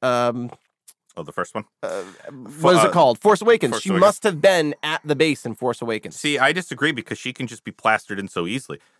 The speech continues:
Speaker 2: To me, it seemed like she was, like, the interpreter. Like, "Oh, here are the lines that Leia's gonna say, and they don't really pertain to the situation, so Maz is gonna be like, 'Well, what she really means is blah, blah, blah, blah, blah.'"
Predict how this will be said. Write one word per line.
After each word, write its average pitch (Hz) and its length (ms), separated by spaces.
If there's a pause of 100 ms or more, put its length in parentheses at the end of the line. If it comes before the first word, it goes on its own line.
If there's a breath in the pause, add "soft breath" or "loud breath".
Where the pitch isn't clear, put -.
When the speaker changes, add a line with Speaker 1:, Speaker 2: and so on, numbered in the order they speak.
Speaker 2:
To - 80
me, 165 140
it 151 80
seemed 127 240
like 110 100
she 120 220
was, 110 240
like, 101 220
the 101 80
interpreter. 92 520 (240 soft breath)
Like, 101 260 (160)
"Oh, 120 140
here 123 220
are - 40
the 139 140
lines 113 400
that 98 140
Leia's 104 320
gonna 101 180
say, 92 300
and 90 100
they 90 60
don't 147 220
really 175 120
pertain 110 380
to 156 80
the 151 100
situation, 165 600
so 123 120
Maz 110 180
is 107 120
gonna 95 220
be 92 140
like, 87 220
'Well, 87 120
what 90 160
she - 80
really 95 280
means 65 280
is 67 100
blah, 90 160
blah, 71 140
blah, 71 100
blah, 69 140
blah.'" 80 160